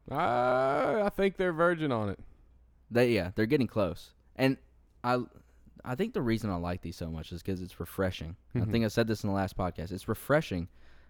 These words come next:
Speaker 2: as a superhero movie 'cause it's
Speaker 1: Well,
Speaker 2: so different
Speaker 1: well,
Speaker 2: than
Speaker 1: it's an
Speaker 2: anything
Speaker 1: experience
Speaker 2: else.
Speaker 1: unlike, not even just superhero movies, any movie. Like,
Speaker 2: Yeah.
Speaker 1: I go in and I feel like I'm simultaneously watching, like, an anime, which just does shit that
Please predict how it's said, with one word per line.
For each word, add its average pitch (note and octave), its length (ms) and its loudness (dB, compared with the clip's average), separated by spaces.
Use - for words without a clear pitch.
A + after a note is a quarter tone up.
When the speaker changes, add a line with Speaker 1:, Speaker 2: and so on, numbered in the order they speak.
Speaker 2:
as G2 160 -2
a G#2+ 180 -4
superhero G2+ 320 0
movie F2+ 240 -2
'cause G2 160 -2
it's - 80 -6
Speaker 1:
Well, C3 100 4
Speaker 2:
so - 20 4
different G#2+ 420 -2
Speaker 1:
well, F#3 60 0
Speaker 2:
than G3+ 60 2
Speaker 1:
it's - 80 -4
an - 60 -2
Speaker 2:
anything A2+ 300 0
Speaker 1:
experience - 380 0
Speaker 2:
else. C3+ 80 -12
Speaker 1:
unlike, C3 360 -8
not E3 180 -4
even F3 160 -8
just A2 200 -12
superhero B2+ 380 0
movies, F#2 320 -6
any D#3 220 -2
movie. F#2 440 -10
Like, B2+ 120 2
Speaker 2:
Yeah. F#2 120 2
Speaker 1:
I C3+ 120 -2
go D#3+ 240 -4
in F3+ 120 -4
and C#3 80 -4
I A#2+ 80 -4
feel C#3 180 -6
like C3+ 140 -6
I'm A#2 120 -6
simultaneously C#3+ 800 -6
watching, A#2+ 480 -4
like, G#2 260 -6
an - 140 -12
anime, F2 560 -6
which A2 200 -6
just A2+ 260 -4
does B2+ 240 0
shit - 380 -8
that F#2 180 -14